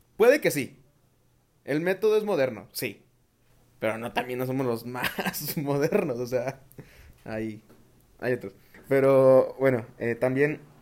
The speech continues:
otro pro que estaba viendo es de que esta línea es, aparte de que va a ser la, es la más larga de las poquitas tres que hay, este, es la que tiene más estaciones. No me acuerdo bien el número,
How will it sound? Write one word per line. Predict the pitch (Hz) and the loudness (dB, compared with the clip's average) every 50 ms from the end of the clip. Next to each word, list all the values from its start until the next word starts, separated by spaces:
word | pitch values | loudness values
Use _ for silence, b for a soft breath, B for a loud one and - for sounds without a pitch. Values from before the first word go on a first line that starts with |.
| _ _ _ - - - - - | _ _ _ -20 -20 -14 -2 0
otro | 143 147 190 196 185 | 2 2 2 2 4
pro | - 175 170 180 208 208 - - - - | 6 6 6 4 4 -2 -10 -18 -14 -12
que | - | -10
estaba | 120 - 131 131 131 | -4 0 0 2 2
viendo | 131 131 131 127 123 123 123 123 - - | 0 0 0 0 -2 -2 -2 -4 -6 -4
es | 110 117 117 120 | -4 -4 -4 -4
de | 131 127 131 | -6 -6 -6
que | - - 120 117 | -6 -6 -6 -4
esta | 117 - - 131 131 | -4 -4 -2 -2 0
línea | 127 131 135 135 131 131 131 131 139 143 - - - - - _ _ _ _ _ _ _ - - - - - - - _ - | 0 -2 -4 -4 -4 -4 -4 -6 -8 -10 -14 -20 -20 -20 -20 _ _ _ _ _ _ _ -20 -20 -20 -20 -20 -20 -20 _ -2
es, | 135 143 147 147 143 - - - - - | 0 2 2 2 0 -2 -4 -6 -8 -8
aparte | - 123 117 - 143 143 - 165 | -10 -4 -2 -2 -2 0 -2 -4
de | 147 - | -4 -2
que | 123 | -2
va | 123 | -2
a | 127 | -2
ser | 135 139 | 0 -2
la, | 139 | 0
es | 131 139 | 0 0
la | 151 | 0
más | 151 151 151 | 0 0 0
larga | 156 156 160 165 165 | 0 0 0 0 0
de | 151 | 0
las | 131 120 - - _ _ _ _ _ _ _ _ _ - - - | -2 -4 -8 -12 _ _ _ _ _ _ _ _ _ -20 -18 -8
poquitas | - 120 117 - 120 - 139 131 - | -6 -6 -4 -6 -4 -4 -4 -4 -2
tres | - 127 131 | -2 -4 -4
que | 127 - - 117 | -4 -2 0 0
hay, | 120 160 226 - B B B B B B B B B B B B B B _ - | 0 0 -2 -6 B B B B B B B B B B B B B B _ -6
este, | 113 117 110 - - - - 113 110 110 110 110 110 110 110 107 - - - - - _ _ - - - - | -4 -4 -2 -4 -6 -6 -2 -2 0 0 2 0 0 0 -2 -2 -6 -10 -18 -20 -20 _ _ -20 -20 -4 -2
es | 123 139 | 2 2
la | 160 170 | 2 2
que | 165 135 | 0 0
tiene | 135 135 139 | 0 2 2
más | 143 151 151 | 4 2 2
estaciones. | 160 156 156 123 - 135 127 120 117 - - - - - - - - - _ _ - - - - - - - - - - _ _ - - _ - - - | 2 0 -2 -2 -2 -2 -2 -4 -6 -10 -14 -18 -20 -20 -20 -20 -20 -20 _ _ -20 -20 -20 -20 -20 -20 -20 -20 -20 -20 _ _ -20 -20 _ -20 -16 -10
No | - 110 113 120 123 127 | -6 -4 -2 0 0 0
me | 135 147 156 | -2 -2 -4
acuerdo | 147 - 139 135 139 131 | -4 -2 -2 -2 -2 -2
bien | 123 120 123 | -2 -4 -4
el | 117 110 | -4 -6
número, | 110 110 120 139 165 190 | -4 -6 -6 -6 -8 -10